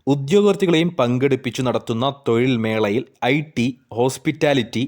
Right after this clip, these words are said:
ഓട്ടോമൊബൈൽ, പാരാമെഡിക്കൽ, മാർക്കറ്റിംഗ് തുടങ്ങിയ മേഖലകളിലെ എഴുപതിൽ പരം പ്രമുഖ തൊഴിൽ ദായകർ പങ്കെടുക്കും. പത്താം ക്ലാസ്, പ്ലസ് ടു, ബിരുദം, ഐ ടി ഐ, ഡിപ്ലോമ,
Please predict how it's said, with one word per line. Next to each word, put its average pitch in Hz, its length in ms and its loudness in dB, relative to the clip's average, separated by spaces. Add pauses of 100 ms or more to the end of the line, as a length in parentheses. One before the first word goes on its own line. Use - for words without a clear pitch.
(180)
ഓട്ടോമൊബൈൽ, 131 720 0 (380)
പാരാമെഡിക്കൽ, 143 760 0 (160)
മാർക്കറ്റിംഗ് 139 680 -2
തുടങ്ങിയ 123 580 0
മേഖലകളിലെ 113 680 0 (140)
എഴുപതിൽ 139 520 2 (100)
പരം 131 260 0
പ്രമുഖ 127 500 0
തൊഴിൽ 107 320 0
ദായകർ 107 460 0
പങ്കെടുക്കും. 107 560 0 (560)
പത്താം 190 340 2
ക്ലാസ്, 185 340 0
പ്ലസ് 139 320 -2
ടു, 143 120 2 (240)
ബിരുദം, 123 440 0 (240)
ഐ 120 140 2
ടി 143 220 -2
ഐ, 120 120 4 (300)
ഡിപ്ലോമ, 131 460 0